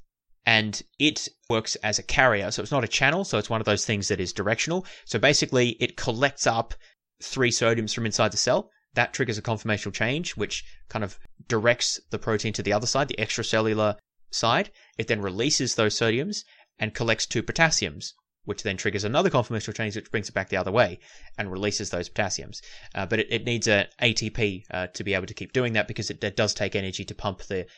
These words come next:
sodium against its concentration gradient. So this is an example of a particularly important protein carrier, which is active, which is highly active in essentially all cells.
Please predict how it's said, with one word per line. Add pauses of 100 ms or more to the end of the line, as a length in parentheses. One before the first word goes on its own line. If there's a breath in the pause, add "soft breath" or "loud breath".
sodium
against
its
concentration
gradient. (340)
So
this
is
an
example
of
a
particularly
important (360)
protein
carrier, (520 loud breath)
which
is
active,
which
is
highly
active
in (260)
essentially
all
cells.